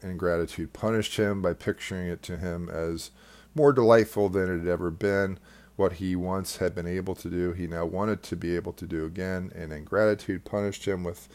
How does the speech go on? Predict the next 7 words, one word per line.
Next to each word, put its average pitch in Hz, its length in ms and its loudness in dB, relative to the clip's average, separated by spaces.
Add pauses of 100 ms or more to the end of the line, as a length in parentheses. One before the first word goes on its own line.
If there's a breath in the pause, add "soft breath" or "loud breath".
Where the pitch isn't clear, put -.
(280 loud breath)
fantasies 131 760 4
that 85 160 0
had 85 200 0
never 92 380 -2
had 95 300 0
any 90 220 -6
truth. - 520 -6